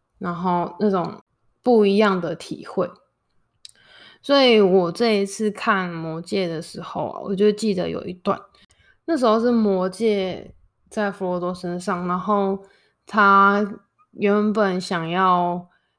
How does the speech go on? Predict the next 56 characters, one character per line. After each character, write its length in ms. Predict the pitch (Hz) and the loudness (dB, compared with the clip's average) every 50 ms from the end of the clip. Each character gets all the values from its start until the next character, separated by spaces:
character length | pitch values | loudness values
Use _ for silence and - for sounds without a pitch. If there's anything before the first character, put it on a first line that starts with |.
| _ _ _ - | _ _ _ -4
诶， 120 | 202 214 | -2 -2
想 240 | 214 202 214 196 180 | -2 -2 -2 -2 0
说， 140 | 190 208 214 202 | 2 2 2 2
诶， 120 | 220 214 | 2 2
魔 260 | 208 202 190 180 185 | 2 0 0 0 -2
戒 200 | 185 185 220 214 | 0 0 0 0
送 280 | 202 - - 214 208 196 | 0 -2 -2 -2 0 0
到 200 | 196 196 185 185 | 0 0 0 0
这 100 | 180 190 | -2 -4
个 100 | 175 165 | -6 -6
地 220 | 175 - 185 180 | -4 -4 -6 -6
方， 300 | 175 - 165 165 170 175 | -4 -6 -8 -8 -8 -8
他 180 | 180 - 190 190 | -8 -6 -6 -6
就 100 | 185 196 | -4 -2
要 220 | 185 180 175 180 | 0 0 0 0
回 180 | 180 190 160 156 | -2 -4 -8 -8
去 220 | 165 - 190 175 | -8 -6 -6 -6
夏 300 | 175 - - - 190 170 | -6 -6 -6 -4 -4 -4
尔 140 | 160 - - | -4 -8 -12
了。 360 | - - - - 71 - - _ _ _ _ _ _ _ _ _ _ _ _ _ _ _ - | -14 -16 -16 -16 -18 -18 -20 _ _ _ _ _ _ _ _ _ _ _ _ _ _ _ -12
他 200 | - - 214 208 | -4 0 2 4
就 140 | 214 208 | 4 4
跟 240 | 202 208 208 202 196 | 4 4 2 2 0
比 120 | 185 196 185 | 0 0 -2
尔 140 | 180 170 | -2 -4
博 240 | 165 170 151 151 165 | -6 -10 -12 -12 -12
说， 420 | - - - 175 170 170 170 180 - _ _ _ _ _ _ _ _ | -12 -10 -8 -8 -6 -6 -8 -10 -12 _ _ _ _ _ _ _ _
他 180 | - - 240 247 | -2 0 0 2
其 160 | 208 220 208 | 2 2 2
实 140 | 196 196 190 | 2 2 2
原 200 | 190 190 190 196 | 2 2 2 2
本 160 | 190 185 180 | 2 0 0
梦 220 | 185 190 202 202 190 | 0 0 0 0 -2
想 240 | 196 185 160 165 | -2 -4 -6 -6
自 180 | - - 190 185 | -6 -4 -4 -4
己 220 | 175 - 180 151 | -4 -6 -10 -12
的 380 | 147 - - 151 156 160 165 175 170 _ _ _ | -12 -10 -10 -10 -10 -10 -12 -14 -18 _ _ _
冒 220 | - 220 208 190 | -2 0 0 0
险 260 | 180 - - 156 151 165 | 0 -4 -8 -12 -12 -10
故 220 | - 185 180 170 | -6 -4 -4 -4
事 340 | 175 - - 180 170 165 165 | -6 -8 -8 -6 -6 -6 -8
是 200 | - - 190 185 | -8 -6 -6 -4
跟 420 | 185 - 180 175 175 175 180 180 | -2 -2 -2 -2 -2 -2 -4 -4
叔 160 | 180 - 190 | -2 -2 -4
叔 180 | 180 180 180 170 | -2 -2 -4 -4
比 220 | 170 - 160 165 | -4 -4 -4 -4
尔 80 | 160 160 | -4 -4
博 240 | - - 156 151 143 | -6 -8 -8 -8 -8
一 120 | 147 151 | -8 -6
样， 200 | 165 170 160 - - - - - _ _ _ _ | -6 -6 -6 -6 -10 -14 -20 -20 _ _ _ _
就 140 | - 196 190 | -6 -4 -2
是 180 | 185 190 190 180 | 0 0 -2 -2
奇 320 | 185 - - 190 170 170 | -4 -8 -8 -6 -6 -6
幻、 420 | 175 - 196 185 170 - - 208 | -2 0 0 0 0 0 -4 -10
惊 300 | 185 - 190 180 180 180 | -10 -6 -4 -4 -4 -4
险， 400 | 180 - - - - - 202 196 | -6 -8 -10 -12 -12 -14 -18 -18